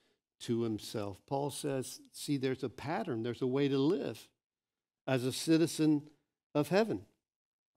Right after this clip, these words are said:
"Stand fast in the Spirit," he says. That's one way. "Strive together for the gospel." A-, and the understanding of this is to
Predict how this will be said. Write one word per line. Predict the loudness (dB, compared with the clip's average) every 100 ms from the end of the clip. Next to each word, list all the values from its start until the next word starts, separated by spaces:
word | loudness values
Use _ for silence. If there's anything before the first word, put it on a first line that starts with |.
| _ _ _ -10
"Stand | -8 4 6 8 8 4
fast | 4 6 6 4 2
in | 2
the | 2
Spirit," | 2 4 4 2
he | -4
says. | -4 -8 -6
That's | -6 -2
one | 2 2
way. | 2 0 -4 -12 _ _ _ _ _ _ _ _
"Strive | -6 4 8 8 8
together | 6 8 6 4 2 -4 _ _ _ _ _ _ _ _ _ 6
for | 8
the | 8
gospel." | 8 8 8 4 -8 -8 _ _ _ _ _ _ _ _ _ _ _
A-, | 0
and | 6 8
the | 10 10
understanding | 10 6 6 6 6 2 4 6 8 8
of | 8 6
this | 4 4
is | 4 4 4
to | 6 6